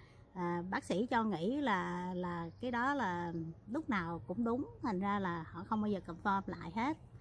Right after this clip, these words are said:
Đó. À, đó là, à, một số,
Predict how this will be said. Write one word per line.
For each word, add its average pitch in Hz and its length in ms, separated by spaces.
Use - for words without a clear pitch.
Đó. 226 200
À, 220 260
đó 240 160
là, 233 420
à, 196 220
một 185 180
số, 247 360